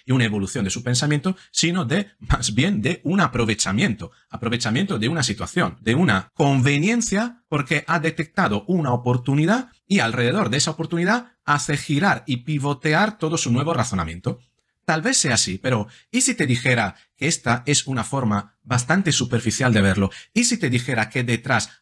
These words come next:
hay otro mecanismo más importante? ¿Y si te dijera además que ese elemento es justo el elemento que necesitamos para construir una hipótesis más fiel, más fehaciente de que tal vez sea un psicópata? ¿No te lo crees?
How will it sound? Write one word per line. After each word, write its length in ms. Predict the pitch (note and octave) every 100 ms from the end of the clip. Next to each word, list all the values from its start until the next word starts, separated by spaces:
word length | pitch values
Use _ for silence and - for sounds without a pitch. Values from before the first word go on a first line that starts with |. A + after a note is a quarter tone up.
| -
hay 220 | B2 C#3+
otro 240 | F#3 D3
mecanismo 580 | B2 A#2+ A2 C3+ B2 A2
más 400 | A2 C#3 C#3+ - -
importante? 760 | B2+ A#2+ A2 - G#2 G2+ G#2 - -
¿Y 100 | A3+
si 140 | A3
te 100 | D#3
dijera 300 | B2 C#3+ A#2
además 260 | A2 F#2+ -
que 220 | - B2+
ese 180 | - A#2
elemento 480 | G#2 C3+ D#3 E3+ -
es 180 | D3+
justo 460 | - E3+ D3 - F#3 C#3+
el 140 | C3+
elemento 420 | C3 B2+ F3+ A#2+
que 80 | A2+
necesitamos 680 | G#2 G#2 A#2+ C3 E3 G3 - _ _ -
para 400 | D3+ G#2+ F2 -
construir 800 | D#3 C#3+ - B2 B2+ G3 G2 - _
una 200 | - C3+
hipótesis 880 | B2 F3+ G#3+ A3 - F2+ E2 - _ _
más 440 | G#2 C3 F#3 F3+
fiel, 560 | - - A#2 E3+ A3+ - _ _
más 300 | - D3 D#3
fehaciente 580 | C3 G2+ - C#3+ D3+ F3+ - -
de 160 | G#2+
que 140 | A#2+ A#2
tal 260 | A2 G#2+
vez 340 | C3+ F#3 - _
sea 480 | - - D3 D#3 D#3 B2
un 100 | B2
psicópata? 720 | A#2+ - F#2+ - - - - _ _ _
¿No 160 | A#2 A2+
te 80 |
lo 140 | G#2 F#2+
crees? 480 | C3+ G3+ - -